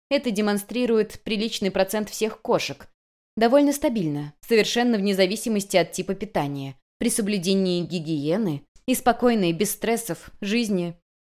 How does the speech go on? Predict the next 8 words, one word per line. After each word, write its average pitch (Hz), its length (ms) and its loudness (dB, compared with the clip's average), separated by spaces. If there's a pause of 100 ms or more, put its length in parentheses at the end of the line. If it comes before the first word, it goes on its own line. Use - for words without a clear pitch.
девяносто 226 440 0
процентов 202 520 -2
кошек - 520 -4
вирус 254 380 0
выводят, 233 640 -2 (400)
а 156 100 0
каждая 170 380 4
десятая 160 680 -2